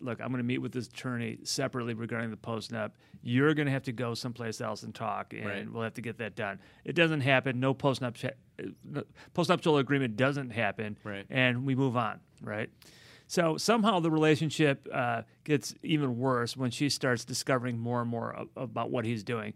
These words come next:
Speaker 2: Yeah.
Speaker 1: And I think Debbie participates in the tracking of where his movements are 'cause he
Speaker 2: Right.
Speaker 1: finds out that the daughter did that.
Speaker 2: Right.
Speaker 1: And she discovers other things about him, right?
Speaker 2: Right. And he's, uh, he's basically ki-, kind of a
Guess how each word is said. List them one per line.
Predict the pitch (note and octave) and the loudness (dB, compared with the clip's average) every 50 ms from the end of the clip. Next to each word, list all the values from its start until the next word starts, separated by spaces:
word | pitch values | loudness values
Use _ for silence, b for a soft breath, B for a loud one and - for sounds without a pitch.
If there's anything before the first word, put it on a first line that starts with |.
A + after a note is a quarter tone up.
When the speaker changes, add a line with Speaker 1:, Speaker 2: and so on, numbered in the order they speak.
| B B | B B
Speaker 2:
Yeah. | - A2+ G#2+ G#2+ | -12 -8 -4 -2
Speaker 1:
And | C#3+ | 0
I | C#3+ | 2
think | C#3 E3+ C#3+ A#2 | 2 2 2 2
Debbie | D#3+ D#3 D#3 D3+ | 4 4 4 2
participates | - - D#3 C#3+ B2 - D3+ D3 - D3+ - - C#3+ C#3 C3 - - | 2 2 -2 -2 0 0 0 0 0 -2 -2 0 -2 -2 -2 -6 -8
in | - - C#3 B2+ B2+ B2 A#2 | -8 -6 -6 -6 -6 -6 -6
the | A#2+ B2 A#2+ A2+ | -6 -4 -4 -6
tracking | - - C#3+ C3+ C3+ C3+ D3+ C#3+ C3 C3 | -2 0 0 2 2 0 -2 -4 -4 -4
of | A#2 A2 | -4 -2
where | B2+ C3 C3 B2+ | 0 0 0 0
his | A#2+ B2+ A#2 A#2 | -2 -4 -4 -2
movements | B2+ C3 C3 B2 C3+ C3+ B2 B2+ | -2 0 0 0 -2 -4 -4 -4
are | C3+ B2+ B2 B2+ B2+ | -4 -2 -2 -4 -4
'cause | - - A2 A2 A2 | -6 -4 -2 0 0
he | A2 | 0
Speaker 2:
Right. | G2+ | 0
Speaker 1:
finds | - C#3+ C#3 C3 B2 | 0 0 2 2 2
out | C3+ B2 - | 0 -2 -4
that | A#2+ A#2 | -6 -8
the | A#2 | -8
daughter | - C3+ B2+ B2 B2 B2 A#2+ | -4 -2 -2 -2 -2 -4 -4
did | A2 B2+ C3+ B2+ | -4 -6 -4 -2
that. | C#3 C3+ B2+ B2+ - - - | -2 0 0 0 -2 -6 -6
Speaker 2:
Right. | A2 G#2+ G#2+ G2+ - - _ _ | -6 -6 -6 -6 -10 -14 _ _
Speaker 1:
And | - C#3 C#3 C3+ C3 C3 C3 A#2+ | -6 -4 -2 -2 -2 -2 -4 -4
she | - D#3 | -4 -2
discovers | C#3 D#3 C#3+ - - D#3 C#3+ C#3 B2 - - | 0 0 0 0 -2 -2 -2 -2 -4 -2 -2
other | D3 C#3+ D3 C#3+ | -2 0 0 -2
things | - - C#3 B2 B2 A2+ A#2+ | -2 -2 -4 -4 -4 -6 -6
about | A2+ A2 A2+ A#2 A#2 A#2 A2 G#2+ | -8 -6 -4 -4 -4 -4 -4 -6
him, | A2+ A2 G#2 G#2+ | -10 -12 -8 -6
right? | A2 A2 A2+ - - - - | -6 -6 -6 -6 -10 -14 -12
Speaker 2:
Right. | G#2+ G#2 G2+ G2+ A#2 - | -10 -8 -8 -8 -8 -10
And | A2+ G#2+ G#2+ G#2+ | -10 -10 -8 -6
he's, | A2+ A2+ G#2+ - | -6 -6 -4 -4
uh, | B2 A2 G2+ F#2 | -4 -4 -4 -4
he's | A2+ A#2+ C3+ C#3 C3+ B2 | -2 0 2 2 2 0
basically | A2 - B2 C3 B2 - A#2+ A2 - A#2+ A2+ A2 G#2 | -2 -2 -2 -2 -2 -4 -6 -8 -6 -4 -4 -4 -6
ki-, | G#2 - A#2 - - | -6 -8 -10 -10 -8
kind | - - B2 A2+ A2 G#2+ | -6 -4 -4 -4 -2 -2
of | G#2 G2 G#2 | -4 -4 -4
a | F#2 G#2 G2 G2 | -6 -6 -6 -8